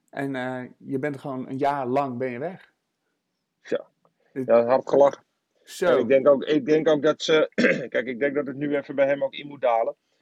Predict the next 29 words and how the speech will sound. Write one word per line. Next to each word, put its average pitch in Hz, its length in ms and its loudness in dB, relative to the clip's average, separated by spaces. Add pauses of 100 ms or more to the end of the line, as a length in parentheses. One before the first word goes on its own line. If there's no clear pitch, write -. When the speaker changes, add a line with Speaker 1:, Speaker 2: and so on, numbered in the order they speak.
(260)
Speaker 2:
En, 127 280 -2
eh, 117 1400 0
ja, 113 180 -8
daarna 117 400 -2
moet 117 220 -8
je 117 300 -2
heel 117 160 0
goed, 117 200 -10
denk 113 160 -8
ik, 110 140 -10
ook 117 140 -4
als 110 140 -12
club 135 200 -8
zijnde 113 280 -4
nadenken, 110 600 -4
eh, 110 260 0 (720)
hoe 117 220 -14
gaan 120 200 0
we 110 60 -8
dit 110 120 -8
invullen? 165 420 -6 (560)
Speaker 1:
Ja, 165 400 -2
gewoon 151 300 -2
Speaker 2:
Om 151 80 4
Speaker 1:
qua 151 100 4
Speaker 2:
hem 135 160 4
in 135 80 0
ieder 147 200 4
geval 143 440 6